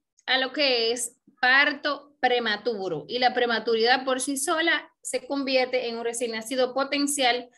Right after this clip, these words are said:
para padecer la sepsis. También podemos encontrar fiebre materna, intraparto no relacionada a la coriamnionitis, infecciones vaginales,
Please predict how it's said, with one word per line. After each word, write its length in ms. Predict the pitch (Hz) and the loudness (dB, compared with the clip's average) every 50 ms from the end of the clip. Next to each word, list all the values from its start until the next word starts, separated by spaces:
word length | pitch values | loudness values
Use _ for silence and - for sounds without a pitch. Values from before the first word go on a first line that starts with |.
| - _ _ _ _ - | -20 _ _ _ _ 0
para 360 | 294 311 320 320 320 302 - | 2 4 4 4 2 2 2
padecer 800 | 262 233 226 233 226 220 220 - 226 214 220 220 - - - _ _ _ _ _ _ _ _ | 0 2 2 0 0 -2 -4 -4 -4 -4 -4 -6 -8 -10 -16 _ _ _ _ _ _ _ _
la 180 | - 214 202 190 | -2 -2 0 0
sepsis. 760 | - - 202 160 - - - - - 135 143 - - - _ _ _ _ _ _ - - - - _ _ _ _ _ _ _ _ _ _ _ - | 0 -2 -4 -6 -4 -4 -4 -4 -4 -6 -8 -10 -10 -12 _ _ _ _ _ _ -20 -20 -20 -20 _ _ _ _ _ _ _ _ _ _ _ 0
También 380 | 254 254 269 262 285 302 302 | 0 2 2 0 0 0 2
podemos 380 | 320 320 294 294 285 285 294 311 | 2 2 2 2 2 2 0 0
encontrar 640 | 285 269 269 - 226 240 233 262 262 262 262 277 269 | -2 -2 -2 -2 -4 -2 0 2 2 4 4 2 2
fiebre 320 | - 277 247 247 254 254 | 0 0 2 2 2 2
materna, 600 | 254 247 240 240 262 254 262 285 294 285 302 320 349 381 359 277 254 - | 0 0 -2 -2 -2 -2 -2 -2 -2 -2 -4 -4 -4 -4 -6 -10 -14 -12
intraparto 800 | - 220 226 220 240 240 226 226 - 247 254 294 311 - - 277 - 240 240 240 | -10 -8 -6 -2 0 0 0 0 2 2 2 2 2 0 -2 -2 -2 -4 -4 -2
no 180 | 254 269 302 339 | -2 0 0 2
relacionada 880 | - 269 247 226 240 247 - 233 220 220 220 220 220 233 233 - - | 2 2 2 2 0 0 0 -2 -2 0 -2 -2 0 0 0 0 0
a 60 | 226 | 0
la 180 | 220 220 208 214 | 0 0 -2 -4
coriamnionitis, 920 | - 220 220 208 208 208 202 202 208 220 240 240 226 226 - 202 202 - - | -4 -6 -6 -4 -6 -6 -6 -6 -6 -6 -6 -6 -6 -8 -8 -8 -6 -4 0
infecciones 800 | 254 277 285 - 240 226 - - - 220 220 226 240 254 - - | 2 2 4 4 2 2 0 0 0 -2 -2 -2 -2 -2 -2 -4
vaginales, 960 | 180 196 196 190 196 180 185 196 208 202 202 196 175 160 165 - - - _ | -4 -6 -6 -4 -4 -4 -2 0 2 2 2 2 2 0 -2 -4 -6 -8 _